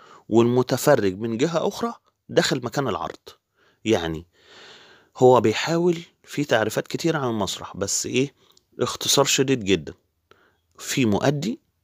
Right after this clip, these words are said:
في متفرج، داخل مكان عرض. طبعًا بالتعريفات اللي أنا قلتها، وفي تعريفات تانية، كل مكان هتلاقي منه إيه، تعريفات مختلفة، لكن أنا جبت الخلاصة. طيب،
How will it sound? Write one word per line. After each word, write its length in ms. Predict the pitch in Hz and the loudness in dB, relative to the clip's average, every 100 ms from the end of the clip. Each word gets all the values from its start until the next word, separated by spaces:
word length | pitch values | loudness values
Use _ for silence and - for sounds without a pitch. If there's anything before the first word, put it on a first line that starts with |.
| _ _ | _ _
في 160 | - 123 | -6 -2
متفرج، 640 | 95 95 107 156 185 226 - - _ _ _ _ _ | -2 -4 -2 0 0 -2 -4 -20 _ _ _ _ _
داخل 320 | 110 147 139 | 2 2 2
مكان 280 | 113 101 104 | 0 -2 -4
عرض. 240 | 85 - - - _ _ _ _ _ _ _ _ - | -8 -10 -14 -20 _ _ _ _ _ _ _ _ -2
طبعًا 280 | 117 107 101 | 2 2 0
بالتعريفات 540 | 95 90 87 - - | -2 -2 -2 -4 -6
اللي 160 | 95 92 | -4 -6
أنا 100 | 87 | -8
قلتها، 300 | - - 160 | -8 -4 -2
وفي 220 | 143 139 | -2 -2
تعريفات 420 | 117 98 117 - | 0 0 -2 -6
تانية، 220 | 104 85 | -4 -4
كل 300 | - 131 123 | -2 0 0
مكان 360 | 110 - 143 185 | -2 0 0 0
هتلاقي 360 | 117 - 98 92 | -4 -2 0 0
منه 340 | 98 101 95 | -2 -2 -2
إيه، 180 | 98 98 _ _ | -4 -6 _ _
تعريفات 440 | 82 82 - 110 101 | -2 0 0 -4 -4
مختلفة، 580 | 90 - 127 156 185 190 | -8 -2 0 2 4 2
لكن 280 | 120 92 | 2 -2
أنا 140 | 98 92 | -4 -4
جبت 240 | 95 - | -6 -6
الخلاصة. 460 | - - 76 - - - - - - - - - - | -8 -8 -10 -8 -8 -12 -20 -20 -20 -18 -18 -16 0
طيب، 240 | 92 76 | 2 2